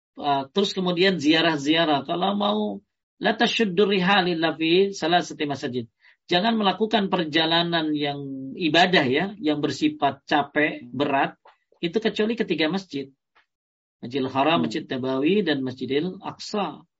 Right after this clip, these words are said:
Speaker 1: Jadi Anda kan, Anda kan jalan-jalan ke kuburan A, B, C, D pakai bis berhari-hari, bayar pula,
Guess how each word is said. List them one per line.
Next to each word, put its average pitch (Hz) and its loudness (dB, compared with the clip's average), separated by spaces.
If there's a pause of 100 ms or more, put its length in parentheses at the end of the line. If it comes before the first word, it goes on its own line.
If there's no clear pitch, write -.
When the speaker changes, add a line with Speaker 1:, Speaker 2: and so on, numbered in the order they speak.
(600)
Speaker 1:
Jadi 214 -4
Anda 185 -2
kan, 233 -2 (760)
Anda 170 -2
kan 226 0
jalan-jalan 147 0
ke 156 -4
kuburan 143 2
A, 143 2
B, 143 0
C, 143 0
D 156 0
pakai 139 -4
bis 143 -2
berhari-hari, 139 0 (320)
bayar 135 2 (120)
pula, 151 4